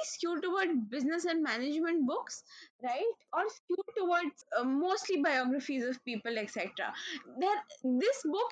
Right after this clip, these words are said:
is, is a, is one of those rare non-fiction books that delves into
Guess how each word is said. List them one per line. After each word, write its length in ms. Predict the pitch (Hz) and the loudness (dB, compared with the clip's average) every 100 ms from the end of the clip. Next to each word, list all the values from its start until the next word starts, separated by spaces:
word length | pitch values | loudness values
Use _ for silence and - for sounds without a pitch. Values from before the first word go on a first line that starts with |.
| - | -2
is, 120 | 359 | -2
is 220 | - 349 | 0 0
a, 180 | 403 285 - _ | 0 -2 -8 _
is 140 | 339 302 | -4 0
one 140 | 339 | 2
of 60 | 392 | 2
those 400 | 440 453 294 233 | 4 2 2 2
rare 380 | 262 311 370 330 | 4 4 4 2
non-fiction 880 | 285 302 330 330 247 - 294 294 | 0 0 -2 -4 -8 -4 0 2
books 320 | 269 294 - - - 359 - | 2 0 -4 -14 -12 -12 -4
that 220 | 277 330 330 220 | 0 0 -2 -4
delves 520 | 269 339 427 403 - - | 2 4 2 -2 -8 -4
into 340 | 311 302 | -2 0